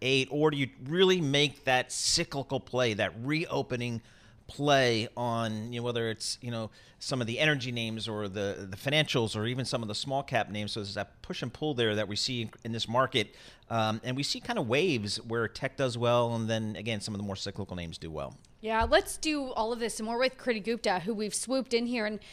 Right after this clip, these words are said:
Speaker 2: Kriti, you know, again, we don't want to make too much of a one percent here, one percent there, but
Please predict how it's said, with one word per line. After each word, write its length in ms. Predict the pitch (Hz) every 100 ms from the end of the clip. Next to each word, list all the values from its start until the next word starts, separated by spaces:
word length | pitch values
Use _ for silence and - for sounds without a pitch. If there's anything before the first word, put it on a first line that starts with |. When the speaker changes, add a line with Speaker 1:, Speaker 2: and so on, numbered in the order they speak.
| - -
Speaker 2:
Kriti, 340 | - 359 349 302 - - -
you 280 | 302 277 320
know, 140 | 349
again, 320 | 277 320 320
we 100 | 262
don't 160 | 277 285
want 100 | 285
to 60 | 262
make 200 | 254 -
too 160 | 262
much 280 | 233 220 -
of 160 | 226 202
a 40 |
one 220 | 208 226
percent 400 | - 214 233 214
here, 220 | 196 240
one 240 | 208 202 202
percent 420 | 220 - 202 190
there, 220 | 233 220
but 240 | 202 214